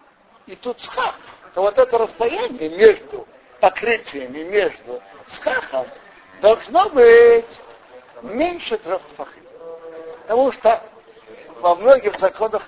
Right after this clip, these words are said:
Торы, если ты меньше трёх тфахим, называется «Вовут присоединено». И это нормально. А если есть три тфахим, то, э, э,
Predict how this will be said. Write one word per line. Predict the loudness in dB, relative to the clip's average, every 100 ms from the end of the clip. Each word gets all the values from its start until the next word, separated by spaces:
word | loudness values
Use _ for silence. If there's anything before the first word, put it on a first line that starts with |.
| -6
Торы, | -4 -4 -10
если | -16 -20
ты | -20 -12
меньше | -10 -10 -8
трёх | -6 -6
тфахим, | -2 -4 -2 -8
называется | -6 2 2 2 -8
«Вовут | 2 2 2 -6
присоединено». | -14 -12 -14 -14 -14 -14 -12 -14 -14 _ _ _
И | -2
это | 0 0
нормально. | -4 -4 -6 -12 -16 -20 _ _ _ _
А | -4
если | 0 0 -2 -8
есть | -4 -4
три | -4 -8
тфахим, | -4 -4 -4 -6 -6 -6
то, | -12 -16 -18 -20 -20 -20 _ _ _ _ _ _ _ _ _ _ _ _ -16
э, | -14 -14 -16 _ _ _
э, | -20